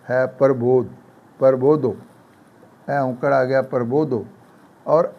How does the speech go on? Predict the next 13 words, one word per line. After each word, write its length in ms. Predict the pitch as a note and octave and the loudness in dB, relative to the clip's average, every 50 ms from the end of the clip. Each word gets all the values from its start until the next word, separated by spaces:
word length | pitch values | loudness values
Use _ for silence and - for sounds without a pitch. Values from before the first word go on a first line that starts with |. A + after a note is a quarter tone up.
| - | -2
ਆਹ 280 | - D#3 E3 D#3+ E3 E3+ | 2 4 6 6 6 4
ਜਿਹੜਾ 260 | D#3+ E3 D#3+ D3 D3 | 2 0 0 0 0
ਚੱਕ 280 | C3+ C#3 D3 C3 A2 C#3 | 0 0 0 -2 -2 -4
ਕੇ 260 | B2+ C3+ D3 D3+ - - - | -6 -6 -6 -6 -8 -8 -4
ਇਹਦੇ 300 | - D3 D3 D3+ D3+ D3 | -4 -2 -2 0 -2 -2
ਉੱਤੇ 380 | C3+ - D3 C3+ C3+ C#3 C3 - - - - - - | -2 -2 -2 -2 -2 -2 -4 -6 -10 -16 -14 -10 -8
ਆਹ 240 | C#3 B2+ A#2+ B2+ B2 | -6 -2 -2 -2 -2
ਹੋੜਾ 300 | B2 - A#2+ B2 B2+ C3 | -2 -2 0 2 4 4
ਬਣ 240 | B2+ B2+ A#2+ A#2+ A#2 | 4 2 0 -2 -2
ਜਾਣਾ 200 | A#2+ B2+ C3 C3 | -2 -2 -4 -4
ਧੱਦੇ 340 | A#2 C3 A2+ G2+ G#2+ A2+ A2+ | -4 -6 -6 -6 -6 -6 -6
ਦੇ 100 | A2 A2+ | -6 -8
ਉੱਤੇ, 320 | G2 - B2+ C3 D3 | -8 -6 -6 -6 -6